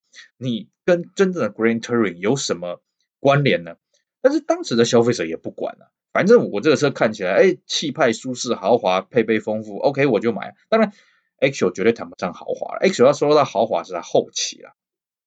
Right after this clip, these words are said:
哦，就是说行销公司它讲出了这个 Grand Touring，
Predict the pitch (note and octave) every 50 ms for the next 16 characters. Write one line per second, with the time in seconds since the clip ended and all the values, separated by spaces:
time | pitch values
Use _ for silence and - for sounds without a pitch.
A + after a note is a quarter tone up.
0 | _ _ _ _ _ _ _ _ - A#2+ - E3 F3+ G#3 A#3+ A#3 - _ - -
1 | - - - _ _ _ _ _ - - - A#3+ C4 B3+ C#4 C4+ C4+ C4 C4 C4
2 | A#3+ - B3 A3+ - G#3+ A3+ A3 - _ - - B2 G2 G2 F#2 - - D#3+ D3+
3 | A#2 C3 B2+ A2 - G#2+ G#2 G2+ G2 G2 A2 G#2 F#2+ F2 F#2